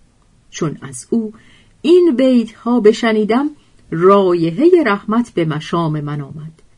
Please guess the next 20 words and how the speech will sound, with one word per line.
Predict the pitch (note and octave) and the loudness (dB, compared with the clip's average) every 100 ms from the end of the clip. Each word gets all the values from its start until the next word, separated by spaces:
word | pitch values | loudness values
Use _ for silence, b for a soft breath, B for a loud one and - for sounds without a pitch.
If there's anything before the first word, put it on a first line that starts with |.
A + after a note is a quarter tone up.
| _ _ _ | _ _ _
پس | - F#4 - | 0 2 2
از | A#3 - - | -2 -2 -8
آن | D3 C#3+ - | -8 -8 -6
مأمون | F3 A3+ - C4+ F#4 F#4 E4 | 0 0 2 4 6 4 2
رو | C4+ D4 D4+ | 4 4 4
به | C#4 | 0
پسر | C#4 B3+ - B3 A#3+ - | -2 -4 0 0 0 0
عم | D4+ D#4+ C4+ | 0 2 0
و | B3+ | 0
برادرش | A3+ A#3 A3+ G#3+ A#3+ A#3+ A3+ - | 0 0 0 0 0 0 -4 -6
ابی | G3+ F3 E3+ D#3+ | -6 -4 -8 -8
اسحاق | D#3+ - F#3+ G3+ B3 - | -8 -10 -4 -2 -4 -8
آورده، | - C4 C4 C4+ A#3+ D4 D4 B B - | -4 -2 -2 -2 -2 -4 -4 B B -4
در | F3+ E3 | -4 -4
کار | - - C#4+ E4 D4 | -8 -2 2 4 4
من | C4 B3+ | 4 2
با | G#3+ G3 | 2 -2
ایشان | F3+ - G3+ G3 | -4 -8 -6 -4
مشورت | F3 D3 - - C#3+ D#3 D#3+ | -6 -8 -10 -14 -12 -12 -14
کرد. | - | -20